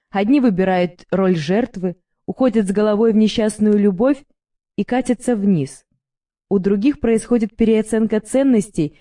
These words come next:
и в том числе переоценка взглядов на мужчин.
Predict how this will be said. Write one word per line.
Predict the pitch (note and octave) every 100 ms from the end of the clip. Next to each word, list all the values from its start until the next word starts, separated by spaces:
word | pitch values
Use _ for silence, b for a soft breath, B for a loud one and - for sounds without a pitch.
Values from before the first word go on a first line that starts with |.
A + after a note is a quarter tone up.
| _
и | G#3+
в | -
том | B3 A3+
числе | A#3 - B3+
переоценка | B3+ A3+ G3+ G3+ A#3+ B3 A3
взглядов | F3 G3+ A3+ A3 -
на | A3
мужчин. | A3 G#3+ - F#3+ C#3